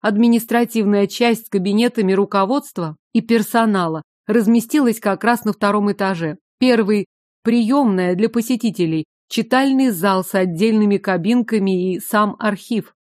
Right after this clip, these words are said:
доступ к которому только у нескольких человек. Выносить бумаги запрещено, поэтому в центре оборудованы места для работы. Однако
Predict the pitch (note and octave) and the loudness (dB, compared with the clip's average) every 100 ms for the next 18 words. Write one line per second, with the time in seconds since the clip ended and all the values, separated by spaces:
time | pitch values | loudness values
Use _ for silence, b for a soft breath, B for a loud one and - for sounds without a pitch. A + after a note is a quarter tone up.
0 | _ - F#3+ A#3+ G#3+ - E3+ - G3 A#3+ | _ -6 2 2 2 -2 -8 -4 -2 0
1 | C4 G3+ F#3 - A3+ A3+ G#3 G3+ G3 A3 | 0 2 0 2 0 2 0 2 2 0
2 | A3 G#3+ - G#3+ - G#3+ G#3+ F#3 D#3 - | 0 -2 -2 -6 -2 -2 0 -2 -6 -6
3 | G3+ A#3+ B3+ B3+ A#3 G#3+ A#3+ C4+ A#3+ B3+ | -2 2 2 2 0 0 2 2 0 -2
4 | G3 B3 C#4+ B3 - A#3+ F#3+ F3 _ _ | -2 -2 -2 -4 -2 -2 0 -2 _ _
5 | _ - G#3+ G3+ G3+ G3 G3 - A3+ G#3 | _ -2 0 0 0 -2 -2 -2 0 0
6 | F#3+ F#3+ F3+ G3 A#3 A#3 A#3 A3+ A3+ G#3+ | 0 -2 0 0 0 0 0 0 0 0
7 | F#3+ - G#3 G3+ G3+ G3 F#3+ E3+ E3 - | -2 -2 -2 -2 -2 -2 -2 -4 -8 -12
8 | - - A3 C4 D#4 C#4 | -12 -4 0 0 -2 -4